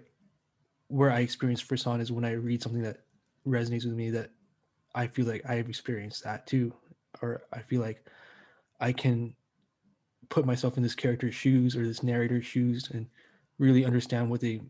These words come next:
meant or what, what the writer meant when they wrote that thing. 'Cause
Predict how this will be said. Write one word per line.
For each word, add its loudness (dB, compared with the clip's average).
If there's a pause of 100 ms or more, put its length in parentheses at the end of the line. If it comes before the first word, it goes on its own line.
meant -4 (220)
or 2
what, 0 (100)
what -2
the 6
writer 6
meant -2 (300)
when 4
they 6
wrote 4
that -2
thing. -8 (1400)
'Cause 0